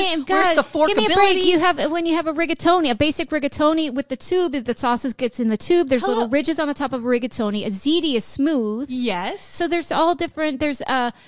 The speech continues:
Speaker 1: the orecchiette.
Speaker 2: What's the one,
Speaker 1: That's
Speaker 2: the
Speaker 1: like,
Speaker 2: cava-,
Speaker 1: um,
Speaker 2: cavara-, is it the one that
Speaker 1: the
Speaker 2: curls?
Speaker 1: cavatelli.
Speaker 2: Yes.
Speaker 1: There's the, the,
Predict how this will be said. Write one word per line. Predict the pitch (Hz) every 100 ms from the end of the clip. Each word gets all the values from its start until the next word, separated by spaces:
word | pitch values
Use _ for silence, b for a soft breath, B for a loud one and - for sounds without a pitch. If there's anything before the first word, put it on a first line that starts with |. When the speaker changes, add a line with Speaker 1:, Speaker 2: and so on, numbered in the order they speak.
| B
Speaker 1:
the | 285
orecchiette. | 269 269 254 277 269 _ 285 285
Speaker 2:
What's | 277 -
the | 494
one, | 440 269
Speaker 1:
That's |
Speaker 2:
the | 277
Speaker 1:
like, | 254
Speaker 2:
cava-, | - -
Speaker 1:
um, | 233 214 214
Speaker 2:
cavara-, | 285 262 254 254 -
is | 247
it | 254
the | 285
one | 294
that | 254
Speaker 1:
the | 247
Speaker 2:
curls? | 277 302 285
Speaker 1:
cavatelli. | 269 262 269 269 262 262
Speaker 2:
Yes. | 466 640 640 494
Speaker 1:
There's | 254 240 -
the, | 247 233 214 208 196 -
the, | 220 208 196 190